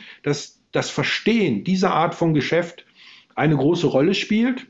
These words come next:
Dann setzen wir uns damit auseinander, wie könnten wir das aufsetzen? Und dann entsteht daraus ein, ja, wir nennen das internes Startup.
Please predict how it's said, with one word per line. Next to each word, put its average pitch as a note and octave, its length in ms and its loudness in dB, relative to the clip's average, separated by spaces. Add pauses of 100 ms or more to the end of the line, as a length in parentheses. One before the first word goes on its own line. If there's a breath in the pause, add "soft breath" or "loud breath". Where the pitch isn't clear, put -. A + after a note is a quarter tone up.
(100)
Dann C3 220 0
setzen E3 260 2
wir F#3 120 4
uns F3+ 100 -2
damit E3+ 240 2
auseinander, D#3+ 560 2
wie E3+ 140 -2
könnten F#3 280 -2
wir D3 120 4
das - 360 -4
aufsetzen? G#3 680 -2
Und D3+ 160 -2
dann D3+ 140 2
entsteht E3 360 0
daraus F3 400 0
ein, D3 280 -2 (360)
ja, C3 300 -2
wir C3+ 160 2
nennen E3+ 180 2
das - 340 -4 (280)
internes D#3+ 580 2
Startup. B2 580 0